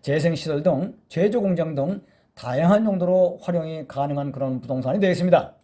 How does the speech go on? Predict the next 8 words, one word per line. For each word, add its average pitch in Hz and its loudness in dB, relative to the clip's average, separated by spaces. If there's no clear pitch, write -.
자, 175 6
지금까지 220 4
제가 160 6
강원도 175 2
원주시 226 0
소초면 202 -2
장영리에 185 0
위치한 147 0